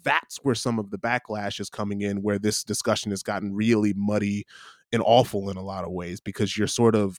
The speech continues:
playing whataboutism of who's been, who's been hurt the most when everyone's <laughs> been hurt.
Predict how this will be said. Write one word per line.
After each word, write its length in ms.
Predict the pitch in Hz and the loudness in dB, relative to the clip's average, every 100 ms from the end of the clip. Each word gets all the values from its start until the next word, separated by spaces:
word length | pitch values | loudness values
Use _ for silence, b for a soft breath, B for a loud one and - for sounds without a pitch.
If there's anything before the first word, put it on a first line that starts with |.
| - | 0
playing 340 | 123 107 98 | 2 2 4
whataboutism 840 | 104 104 101 101 104 101 98 95 95 | 4 4 2 4 6 4 2 -2 0
of 200 | 98 95 - | -2 -2 0
who's 240 | 110 107 | 4 2
been, 400 | 110 104 98 98 - _ _ _ - | 2 -2 -2 -6 -10 _ _ _ 4
who's 140 | 160 | 4
been 140 | 131 117 | 6 6
hurt 200 | 131 - | 4 2
the 80 | - | -2
most 380 | 104 113 98 - | 2 4 2 0
when 80 | 107 | 2
everyone's 420 | 123 131 95 - | 6 6 4 2
<laughs> 20 | |
been 140 | 135 | 2
hurt. 460 | 123 165 - 104 - | 4 4 4 0 -8